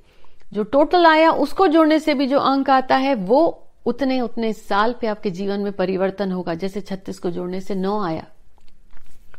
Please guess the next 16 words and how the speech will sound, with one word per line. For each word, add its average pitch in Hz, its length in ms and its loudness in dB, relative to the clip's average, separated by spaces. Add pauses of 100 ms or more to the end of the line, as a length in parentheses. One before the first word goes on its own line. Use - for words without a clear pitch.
(240)
दूसरा 214 300 -2
परिवर्तन, 220 580 0 (560)
जिस 240 180 2
दिन 285 220 2
आपने 240 340 0
जन्म 196 260 0
लिया 175 220 0
है, 170 120 -4
अगर 220 160 0
नौ 214 240 2
को 302 160 4
ही 294 120 4
लिया 302 220 2
तो 302 180 0
भी 302 160 0
नौ, 180 200 -4